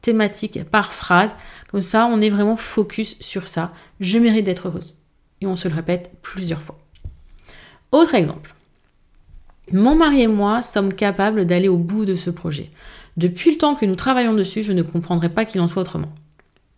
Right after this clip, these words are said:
D'une, ce n'est pas la première personne. Et de deux, il y a une négation. L'affirmation positive pourrait être « Je suis capable d'aller au bout de ce que j'entreprends,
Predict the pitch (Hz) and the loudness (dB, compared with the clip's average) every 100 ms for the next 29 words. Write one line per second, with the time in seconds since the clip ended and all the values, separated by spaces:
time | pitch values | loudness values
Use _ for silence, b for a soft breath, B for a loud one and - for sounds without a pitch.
0 | _ _ _ _ _ _ _ _ - - | _ _ _ _ _ _ _ _ -20 -20
1 | - 170 190 196 185 170 160 220 208 190 | -12 -4 -2 -2 0 -2 0 -2 -2 -2
2 | 185 175 175 175 202 220 220 - - 175 | -2 -2 -4 -2 -2 -2 -4 -14 -10 -8
3 | 147 160 196 - - 196 226 220 196 180 | -6 -4 -4 -4 -4 -2 2 2 2 0
4 | 175 - B B B B B - 226 240 | -4 -12 B B B B B 0 2 2
5 | 262 240 226 247 226 202 202 302 302 254 | 0 0 -2 -2 0 -2 0 -2 -2 2
6 | 208 196 - - - 175 262 320 262 254 | 2 2 0 -8 -6 -2 0 0 0 0
7 | 220 202 202 185 185 190 175 208 202 185 | 0 0 0 2 2 2 0 -2 -4 -4
8 | 185 175 - 160 247 - 214 - 214 | -8 -8 -6 -4 -2 -2 -4 -4 -4